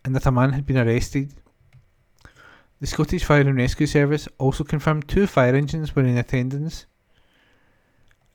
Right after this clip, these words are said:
A Police Scotland spokesperson said, "We were called to a report of a concern for pe-, for a person around four A M on Wednesday, ninth of February, at a property in Archer Hill Road, Glasgow.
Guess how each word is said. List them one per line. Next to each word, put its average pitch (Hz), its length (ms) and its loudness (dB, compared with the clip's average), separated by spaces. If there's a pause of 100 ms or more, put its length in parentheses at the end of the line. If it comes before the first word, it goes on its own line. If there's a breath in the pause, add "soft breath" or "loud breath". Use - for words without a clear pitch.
A - 80 -10
Police 165 220 0
Scotland 147 420 -4
spokesperson 147 640 -4
said, 151 360 0 (540 soft breath)
"We 151 80 -2
were 160 140 4
called 190 240 2
to 190 80 6
a - 20 6
report 151 460 4
of 143 100 0
a 143 60 0
concern 139 460 0
for 139 120 -2
pe-, - 240 -4
for 135 140 -2
a - 20 -2
person 151 560 -2 (500 soft breath)
around 131 200 0
four 151 200 4
A 147 160 6
M 131 120 2
on 131 100 0
Wednesday, 139 400 0
ninth 135 240 -4
of 127 80 -4
February, 143 500 -2 (580 soft breath)
at - 120 -10
a 139 60 4
property 143 480 2
in 143 80 0
Archer 143 320 -2
Hill 135 240 2
Road, 123 360 0 (240)
Glasgow. 135 600 -2